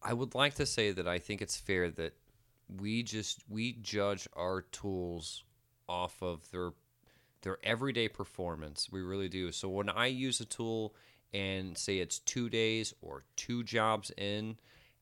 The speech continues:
and I'm already having hiccups and I'm fidgeting with it, and I'm like, "I'm gonna have to modify it like this and do this and do that, do this," and I still can't get it to work, it's not a good tool. Uh, and that, that's our opinion. It's not working the way that we need it to perform.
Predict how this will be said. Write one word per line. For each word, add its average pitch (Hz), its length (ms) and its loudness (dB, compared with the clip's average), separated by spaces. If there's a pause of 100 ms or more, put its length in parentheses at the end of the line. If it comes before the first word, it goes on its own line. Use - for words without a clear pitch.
and 92 720 0
I'm 95 120 -2
already 98 200 4
having 95 260 2
hiccups 107 580 0
and 82 60 -4
I'm 78 80 -8
fidgeting 107 580 -2
with 104 240 -4
it, 104 120 0
and 82 80 -10
I'm 87 80 -8
like, 80 180 -10
"I'm 80 60 -10
gonna 78 160 -16
have - 140 -16
to 71 140 -20
modify 87 480 -6
it 69 100 -10
like 73 180 -18
this 92 300 -2
and 73 100 -20
do 90 180 -8
this 87 320 -4
and - 80 -20
do 92 220 -4
that, 87 340 -2
do 95 180 -4
this," 87 300 -2
and 78 80 -14
I 76 40 -12
still - 220 -2
can't 98 220 -4
get 98 100 0
it 90 100 -4
to - 60 -14
work, 92 280 -4 (480)
it's - 160 -8
not 156 160 2
a 151 40 2
good 135 160 0
tool. 139 400 -2 (840)
Uh, 98 320 2
and 107 80 -2
that, 95 200 -2
that's 117 200 4
our 120 140 6
opinion. 82 360 -2
It's 87 300 -4
not 107 200 2
working 104 280 -2
the 92 80 -2
way 95 180 0
that 87 180 -4
we 107 220 0
need 98 220 -4
it 82 120 -6
to - 80 -10
perform. - 500 -12